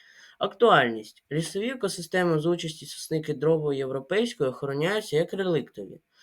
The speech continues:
Аналіз W W F Україна за-, підтверджує, що лише за двадцять п'ять років площа ділянок в Карпатах,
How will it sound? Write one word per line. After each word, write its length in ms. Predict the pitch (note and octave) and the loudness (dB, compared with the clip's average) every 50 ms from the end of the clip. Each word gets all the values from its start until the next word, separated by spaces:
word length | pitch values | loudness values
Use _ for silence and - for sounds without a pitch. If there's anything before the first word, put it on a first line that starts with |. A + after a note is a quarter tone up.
| - - - - - - - | -20 -20 -20 -20 -20 -14 -6
Аналіз 480 | - C#3 D#3+ G3 A3 B3 C#4 C4 A#3 F3 | -2 0 2 2 2 2 2 0 0 2
W 420 | E3+ F#3+ F#3+ F3+ E3+ E3+ E3 D#3 | 2 2 2 2 2 2 2 4
W 640 | D3 D#3+ D#3 D3+ D3 C3+ C3+ C3+ C3 B2 A#2+ - - | 4 4 4 4 4 2 -2 -4 -4 -4 -4 -2 2
F 180 | D#3 G3 A3+ A#3+ A3+ | 2 2 2 0 -4
Україна 580 | E3+ D#3 - D#3 D3 D3 E3 G3 A3+ A#3 G3+ | -6 -6 -2 -2 0 0 0 0 0 -2 -2
за-, 160 | E3 D#3+ D3+ | -2 -2 -4
підтверджує, 760 | D3+ - - D3+ - - C#3 C#3+ D#3+ F#3+ G#3+ A3 G#3 G#3+ F#3+ E3 | -4 -6 -8 -8 -8 -4 0 2 4 4 2 0 -2 -4 -4 -4
що 200 | D#3 - E3 D3+ | -2 0 0 0
лише 300 | D3+ D#3 - - G#3+ G#3+ | 0 0 0 -2 -2 -2
за 120 | G3 E3+ | -4 -4
двадцять 460 | C#3 C#3 D#3 F#3 G#3+ G#3+ - G3 F#3 | 0 4 4 4 4 2 -6 -14 -8
п'ять 300 | - F#3 F3+ F#3 F3 - | -4 -2 0 0 0 0
років 380 | F#3 F3 F3+ F3+ F3+ - E3+ D#3 | 2 2 2 0 -2 -6 -10 -8
площа 380 | - D3 D#3 E3+ F3 E3+ - | -2 2 2 2 2 2 -2
ділянок 520 | D#3 D3+ D3 C#3+ D3+ D3+ D#3 D3+ C#3+ C#3 - | -4 -2 0 2 2 4 2 2 0 -2 -6
в 20 | _ | _
Карпатах, 720 | - C3 B2 A#2+ - E3 F#3 G#3+ A3 A3 G#3+ G3+ - - | -8 -8 -6 0 4 4 4 4 4 0 -6 -8 -10 -12